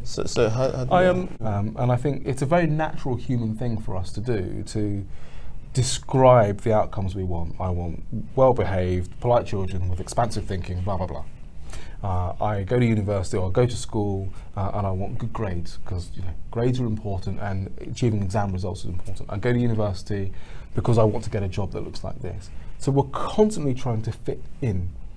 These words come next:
Speaker 2: with, um, with the system around us that we've created.
Speaker 1: Mm.
Speaker 2: Um, and I think that's a normal thing that's been around for millions of years,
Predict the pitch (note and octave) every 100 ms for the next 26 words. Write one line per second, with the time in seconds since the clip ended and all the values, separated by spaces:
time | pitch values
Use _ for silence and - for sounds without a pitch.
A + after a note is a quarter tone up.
0 | - - - G#2 G#2+ G2+ G2 F#2+ F#2 -
1 | - F#2 F2+ F#2 F#2+ - - - - A2
2 | A#2+ - D3+ C#3+ A#2 G#2 G2+ G2 G2+ F#2
3 | G2+ G#2+ G#2+ G#2+ A2 G2 G2+ - - -
4 | - C#3+ B2+ A2+ G#2 - - G#2 G2 F#2
5 | G2+ - B2+ C3+ F3 C#3+ C#3 A#2 G#2+ G2
6 | D3 E3+ A2 F#2+ F2+ G#2 F2+ C#3 E3 C#3+
7 | G#2 F2 G2